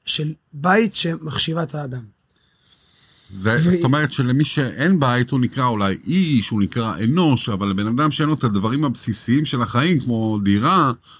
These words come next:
Speaker 2: אפילו אם בשכירות וכו', אז הוא לא נקרא אדם.
Speaker 1: ממש ככה. אפילו הארבע אמות האלה, השתי מטר, עושות לו סדר, מה שנקרא, בחיים.
Speaker 2: בדיוק.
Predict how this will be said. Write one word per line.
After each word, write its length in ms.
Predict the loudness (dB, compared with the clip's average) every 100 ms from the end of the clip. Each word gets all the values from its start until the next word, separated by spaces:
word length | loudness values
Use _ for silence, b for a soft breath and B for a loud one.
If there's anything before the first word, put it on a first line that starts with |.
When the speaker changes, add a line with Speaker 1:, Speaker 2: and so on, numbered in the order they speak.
| B
Speaker 2:
אפילו 240 | 0 4 4
אם 100 | 4
בשכירות 460 | 0 2 2 4
וכו', 480 | 2 0 2 2 0 -4 b b b b _ -6
אז 160 | -4 -2
הוא 200 | -2 0
לא 100 | 0
נקרא 360 | 0 -2 -2
אדם. 260 | 0 0 -2 -8 _ _ _ _ _ _ _ _ -16
Speaker 1:
ממש 280 | -8 -8 -4
ככה. 220 | -4 -4 -8
אפילו 280 | -2 2 4
הארבע 600 | 4 2 0 0 2 4
אמות 260 | 2 2
האלה, 380 | 0 0 0 -4
השתי 280 | -6 -4 -2
מטר, 440 | 0 0 0 -2 -4 -12
עושות 320 | -8 -8 -6
לו 140 | -8
סדר, 240 | -6 -6 -4
מה 120 | -4
שנקרא, 360 | -6 -6 -10 -10
בחיים. 280 | -6 -6 -8
Speaker 2:
בדיוק. 420 | -6 -2 -2 -2